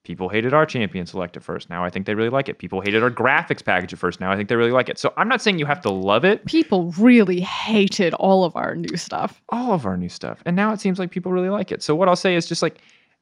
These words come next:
Speaker 1: give them, you don't have to give them the benefit of the doubt, but, like,
Speaker 2: No, I
Speaker 1: give it time to see if you still hate it in a month. You know, like, be willing to come back with fresh eyes and a fresh perspective.
Speaker 2: I think it is about benefit of the doubt. Like, the, again, biased. <laughs>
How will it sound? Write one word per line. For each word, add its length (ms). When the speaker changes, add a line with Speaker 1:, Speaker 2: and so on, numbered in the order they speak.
Speaker 1:
give 280
them, 360
you 80
don't 80
have 60
to 60
give 100
them 80
the 60
benefit 200
of 80
the 40
doubt, 220
but, 80
like, 220
Speaker 2:
No, 140
I 140
Speaker 1:
give 140
it 140
time 380
to 100
see 180
if 160
you 120
still 400
hate 220
it 120
in 80
a 40
month. 360
You 80
know, 100
like, 200
be 100
willing 240
to 80
come 180
back 220
with 100
fresh 380
eyes 260
and 80
a 40
fresh 300
perspective. 480
Speaker 2:
I 120
think 180
it 60
is 180
about 240
benefit 300
of 80
the 60
doubt. 220
Like, 260
the, 480
again, 520
biased. 580
<laughs> 260